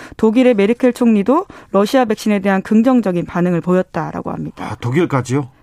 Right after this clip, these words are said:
Speaker 1: 네, 이제 아무래도 이제 물량이 또 부족하다 보니까, 어, 승인을 받은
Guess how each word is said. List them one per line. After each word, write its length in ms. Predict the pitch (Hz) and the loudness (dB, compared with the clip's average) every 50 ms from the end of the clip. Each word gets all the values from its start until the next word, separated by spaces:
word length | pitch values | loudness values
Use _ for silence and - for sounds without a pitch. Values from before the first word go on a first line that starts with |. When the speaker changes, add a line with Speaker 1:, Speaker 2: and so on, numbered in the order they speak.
| _ - | _ -6
Speaker 1:
네, 260 | 170 175 170 160 156 | -4 -2 -2 -2 -4
이제 180 | - - - 190 | -4 -4 -2 0
아무래도 380 | 185 196 214 240 247 214 214 | 2 2 2 2 2 2 2
이제 100 | 202 190 | 0 0
물량이 420 | 180 170 202 240 254 294 302 277 254 | 0 0 2 2 4 4 2 2 0
또 100 | - - | -2 -6
부족하다 500 | - 208 214 254 - - 220 196 185 175 | -4 -2 -2 -2 0 0 0 0 -2 -2
보니까, 640 | 175 170 170 160 - - - 226 240 226 180 151 - - - - - _ - | -2 -2 -4 -4 -6 -2 0 2 2 2 0 -2 -6 -12 -20 -20 -16 _ -8
어, 100 | 180 175 | -6 -6
승인을 380 | - - 330 311 330 311 294 | -2 0 2 2 4 2 2
받은 460 | 247 226 208 196 208 202 202 196 185 | 2 2 2 2 2 2 2 0 -2